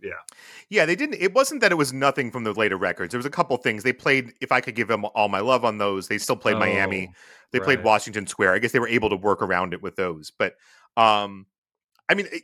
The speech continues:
Speaker 2: if you haven't listened to any of those shows, there's a full video of the Omaha show up on, uh, YouTube if
Speaker 1: You,
Speaker 2: you don't
Speaker 1: at
Speaker 2: wanna
Speaker 1: least for
Speaker 2: pay for
Speaker 1: now,
Speaker 2: nugs.
Speaker 1: right. But, yeah.
Speaker 2: Um, but there's, um, yeah, it's a pretty,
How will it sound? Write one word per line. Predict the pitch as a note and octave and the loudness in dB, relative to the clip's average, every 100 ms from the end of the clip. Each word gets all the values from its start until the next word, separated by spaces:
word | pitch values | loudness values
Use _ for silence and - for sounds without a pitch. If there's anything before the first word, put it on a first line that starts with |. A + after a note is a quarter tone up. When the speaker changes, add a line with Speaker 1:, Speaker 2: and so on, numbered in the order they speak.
| - | -6
Speaker 2:
if | F3+ F#3+ | -6 -8
you | |
haven't | D3 - G#3+ A3 D#3+ | -4 2 2 2 -2
listened | D3+ D#3 C3 | -4 -4 -6
to | C3 | -4
any | C3 | -2
of | B2 | 0
those | A2 A2 | 0 0
shows, | - A2+ G2 | 0 0 0
there's | C3+ B2+ | 2 2
a | |
full | - G3+ G3+ | 2 2 2
video | B2 B2 C3+ G#2+ F#2 | 2 0 2 2 2
of | G#2 G#2+ F#2+ | 0 -4 0
the | G2+ | 2
Omaha | B2 D3 A2+ G#2+ G2 | 4 4 4 4 2
show | A2+ G2 - | 0 0 2
up | A2+ A2+ | 2 4
on, | G2 F#2 F2 - - _ - | 2 0 -8 -20 -20 _ 0
uh, | A2 F#2+ | 2 2
YouTube | F#2 C3+ C3+ C3+ A#2 G2 C#3 | 0 -2 0 2 2 0 -4
if | |
Speaker 1:
You, | C#3 | -2
Speaker 2:
you | G#2+ | 0
don't | C3 | 2
Speaker 1:
at | |
Speaker 2:
wanna | G#2 | 2
Speaker 1:
least | |
for | C3 | 2
Speaker 2:
pay | A#2 | 2
for | A2+ | 2
Speaker 1:
now, | G#2+ F#2+ | 2 2
Speaker 2:
nugs. | |
Speaker 1:
right. | G2+ A2 G#2 G2+ - | 0 2 2 -2 -8
But, | G#2+ G#2 | -12 -2
yeah. | A#2+ A2 G#2+ | 4 6 4
Speaker 2:
Um, | G2+ F#2+ _ _ _ | 2 -8 _ _ _
but | C#3+ C#3+ | -2 0
there's, | C3 C3 B2+ A2 | 2 4 2 2
um, | A#2+ A2 G#2 G#2+ _ | 2 2 0 -12 _
yeah, | G#3+ C#4+ | -4 -2
it's | F3 F3+ | 0 -2
a | A#3 | -6
pretty, | - C#4 C#4+ C#4 B3+ | -8 -8 -6 -6 -8